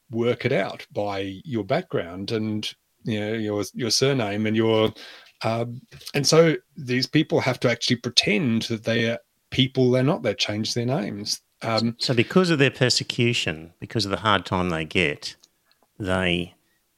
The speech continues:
Speaker 2: they will take steps to downplay or, or hide that, that caste.
Speaker 1: Because
Speaker 2: If
Speaker 1: that's, it, for those people, they, that is the only way they can escape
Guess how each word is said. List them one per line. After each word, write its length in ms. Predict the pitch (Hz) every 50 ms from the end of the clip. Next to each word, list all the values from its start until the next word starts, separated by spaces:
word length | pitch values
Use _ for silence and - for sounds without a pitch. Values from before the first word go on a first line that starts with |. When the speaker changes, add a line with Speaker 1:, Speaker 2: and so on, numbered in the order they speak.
| _ -
Speaker 2:
they 240 | 120 101 92 95 95
will 260 | 87 87 85 87 95
take 380 | - - - 117 104 95 -
steps 400 | - - - - 90 92 - - -
to 160 | - - 90
downplay 760 | 80 - 107 92 95 95 90 82 - - 92 87 87 87 87
or, 280 | 82 80 76 78 80 - -
or 200 | - 101 90 82
hide 640 | - - 85 82 85 82 80 80 78 76 73 - - _ _ _ _ _ _ _ _ _ _ _ _ _ _ 277 _ -
that, 240 | 107 90 82 82 - - - - _ -
that 260 | - 92 80 78 - -
caste. 480 | - - 85 76 73 67 67 - -
Speaker 1:
Because 280 | 143 123 - 143 127 -
Speaker 2:
If 60 | -
Speaker 1:
that's, 320 | 139 147 - - - - _ _ _ _ _ _ _ _ _ _ _ _ - -
it, 160 | - - -
for 120 | - 135 123
those 380 | 117 113 135 147 165 180 170 -
people, 640 | - - 107 101 - - 110 92 80 71 - - 160 _ _ _ _ _ -
they, 400 | - 117 110 127 123 127 131 127 -
that 260 | 123 120 123 131 -
is 260 | 143 131 120 - - - -
the 240 | 120 123 120 113 113
only 280 | 117 123 123 123 113
way 320 | 107 104 113 117 110 107 107
they 180 | 104 101 104
can 180 | 104 - - 104
escape 440 | 101 98 - - - 147 165 165